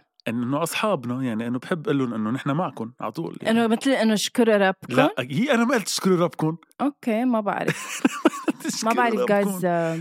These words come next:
Speaker 1: طيب خلص، أوكي.
Speaker 2: شو بدكم تعملوا حيال هيدا الموضوع؟
Speaker 1: أوكي، in out delete.
Speaker 2: أوكي. آه، آه، هيثم،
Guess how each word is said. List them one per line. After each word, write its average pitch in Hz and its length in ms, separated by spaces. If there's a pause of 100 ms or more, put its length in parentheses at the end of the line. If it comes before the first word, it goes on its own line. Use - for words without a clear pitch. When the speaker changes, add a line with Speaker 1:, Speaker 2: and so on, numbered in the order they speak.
Speaker 1:
طيب 131 120
خلص، 139 300
أوكي. - 200 (260)
Speaker 2:
شو - 140
بدكم 233 220
تعملوا 208 320
حيال 196 320
هيدا 190 220
الموضوع؟ 165 420
Speaker 1:
أوكي، 143 300
in 127 140
out 113 300
delete. 87 300 (420)
Speaker 2:
أوكي. 247 220 (520)
آه، - 40
آه، 254 560
هيثم، 330 680